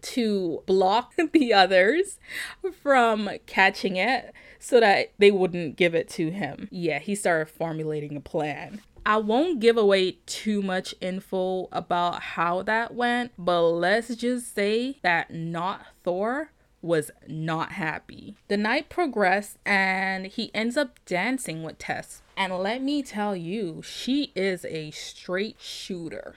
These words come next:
She did not beat around the bush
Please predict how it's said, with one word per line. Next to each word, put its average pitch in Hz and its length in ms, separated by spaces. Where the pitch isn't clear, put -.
She 254 280
did 208 240
not 175 760
beat 214 160
around 214 320
the 269 60
bush 185 600